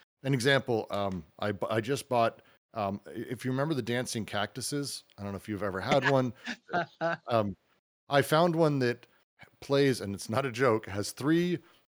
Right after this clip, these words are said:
Speaker 1: hard Spanish Mexican hip hop songs, and it's, uh, it's from Squid Game. So it's a
Speaker 2: Whoa.
Speaker 1: Squid Game dancing cactus that raps.
Speaker 2: Oh my God.
Speaker 1: Uh, uh, Spanish.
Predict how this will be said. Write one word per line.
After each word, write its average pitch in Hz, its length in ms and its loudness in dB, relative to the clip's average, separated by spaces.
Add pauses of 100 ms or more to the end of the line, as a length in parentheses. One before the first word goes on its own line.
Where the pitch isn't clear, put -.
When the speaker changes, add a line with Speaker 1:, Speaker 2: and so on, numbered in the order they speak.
(180)
Speaker 1:
hard 139 420 2
Spanish 127 800 -2 (560)
Mexican 131 520 -2
hip 117 260 -6
hop 143 240 -2
songs, 151 540 -4 (400)
and 123 220 2
it's, 117 280 2 (100)
uh, 104 220 -2 (240)
it's 113 200 -4
from 110 280 -2
Squid - 400 -2
Game. - 260 -6 (1800)
So 127 100 2
it's 120 140 0
a - 20 -8
Speaker 2:
Whoa. - 20 -4
Speaker 1:
Squid - 640 2
Game 156 280 4
dancing 127 460 2
cactus 113 680 -2 (100)
that 104 200 -2
raps. 95 760 0
Speaker 2:
Oh 131 180 -6
my 110 180 -10
God. 107 440 -4
Speaker 1:
Uh, 101 40 -4 (180)
uh, 127 180 4
Spanish. 127 720 0